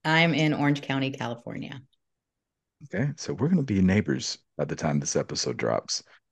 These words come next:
Speaker 2: Um,
Speaker 1: <laughs>
Speaker 2: so very much looking forward to getting out there. But before we get into your story, I definitely want to put you through the rapid fire questions.
Speaker 1: Okay,
Speaker 2: So this
Speaker 1: I can
Speaker 2: is
Speaker 1: handle it.
Speaker 2: for, for what? Thank you. For whatever reason, people get super stressed out about it, and they're fun, easy questions.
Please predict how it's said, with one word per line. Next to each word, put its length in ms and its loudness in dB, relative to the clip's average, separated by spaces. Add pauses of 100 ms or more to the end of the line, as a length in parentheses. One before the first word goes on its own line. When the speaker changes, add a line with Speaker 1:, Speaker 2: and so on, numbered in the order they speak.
(280)
Speaker 2:
Um, 280 -2 (100)
Speaker 1:
<laughs> 100 -4
Speaker 2:
so 280 6 (560)
very 280 10
much 280 6
looking 160 8
forward 240 10
to 80 8
getting 180 8
out 220 4
there. 420 2 (300)
But 100 -4
before 800 10
we 160 6
get 180 6
into 320 2
your 180 -2
story, 680 8
I 80 -2
definitely 400 2
want 200 2
to 140 -2 (120)
put 200 -6
you 80 0
through 260 0
the 100 0
rapid 400 2
fire 340 8
questions. 720 2 (540)
Speaker 1:
Okay, 240 -4
Speaker 2:
So 60 -8
this 200 -8
Speaker 1:
I 60 -2
can 140 -2
Speaker 2:
is 60 -6
Speaker 1:
handle 300 -8
it. 80 -16
Speaker 2:
for, 160 4 (560)
for 80 8
what? 320 10
Thank 320 10
you. 160 0
For 180 2
whatever 320 10
reason, 280 6
people 200 0
get 140 2
super 300 0
stressed 420 4
out 160 6
about 240 2
it, 100 2
and 120 0
they're 80 0
fun, 540 2
easy 360 0
questions. 720 -8